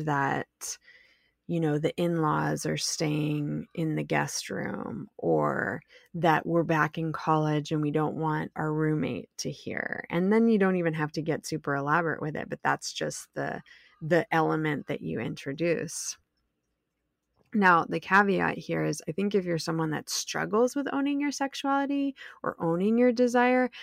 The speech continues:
I might encourage you to stay away from this one unless it's already nicely baked into your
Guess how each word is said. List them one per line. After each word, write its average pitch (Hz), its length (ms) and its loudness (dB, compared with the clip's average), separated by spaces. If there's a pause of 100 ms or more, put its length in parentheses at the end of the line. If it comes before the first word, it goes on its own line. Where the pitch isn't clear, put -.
(200)
I 185 80 2
might 175 260 4
encourage 175 460 -2
you 165 140 0
to 151 180 -2
stay - 380 -4
away 165 420 -2
from 180 260 -4
this 180 260 -4
one 185 280 0
unless 175 380 6
it's 165 200 -4
already 160 340 4
nicely 151 580 0
baked 147 340 -2
into 147 340 -4
your 151 540 0